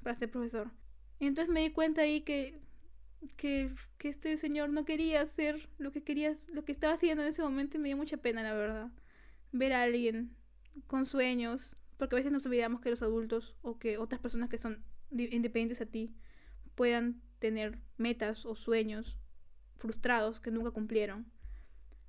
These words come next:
Entonces ahí me di cuenta de que el profesor no quería hacer lo que estaba haciendo y me dio mucha pena.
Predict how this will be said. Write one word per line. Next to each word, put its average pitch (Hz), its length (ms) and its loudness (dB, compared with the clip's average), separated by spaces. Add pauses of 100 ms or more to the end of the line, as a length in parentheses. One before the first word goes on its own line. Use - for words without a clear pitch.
Entonces 311 280 4
ahí 320 60 4
me 320 140 4
di 302 100 2
cuenta 294 260 2
de 269 120 -2
que 269 80 -2
el 262 40 -2
profesor 285 400 -2
no 339 220 -6
quería 302 240 2
hacer 320 240 0
lo 311 100 0
que 302 60 -4
estaba 285 240 -2
haciendo 294 520 0 (100)
y 294 80 -2
me 285 80 0
dio 285 100 0
mucha 320 240 -2
pena. 240 500 -2